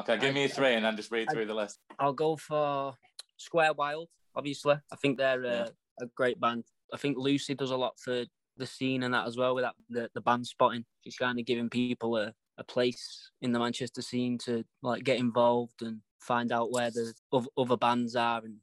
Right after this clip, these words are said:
Speaker 2: you know, other musicians can link up and all that. I think, so I think that's a, a good thing. But they are a great band as well, great live band.
Speaker 1: Well,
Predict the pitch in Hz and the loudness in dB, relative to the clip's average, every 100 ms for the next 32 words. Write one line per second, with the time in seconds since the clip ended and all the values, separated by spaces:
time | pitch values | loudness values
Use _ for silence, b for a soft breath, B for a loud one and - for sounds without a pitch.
0 | _ 127 120 - 127 123 123 123 120 - | _ -8 -6 -4 0 4 4 2 -2 -4
1 | 123 123 - 120 113 - _ - 123 117 | -2 -2 -2 -6 -8 -12 _ -6 0 0
2 | 117 123 123 120 120 110 110 117 - 113 | 0 -2 0 2 2 0 -4 -10 -2 -2
3 | - 120 110 - 117 104 104 _ - 117 | 0 0 0 0 0 0 -2 _ -14 -10
4 | 113 - 113 113 113 127 123 120 127 120 | -8 -2 0 2 4 4 4 4 2 -2
5 | 117 123 117 113 117 113 - 131 113 113 | -2 -4 -6 -4 -4 -4 -4 -4 -2 -6
6 | - 113 117 | -4 0 0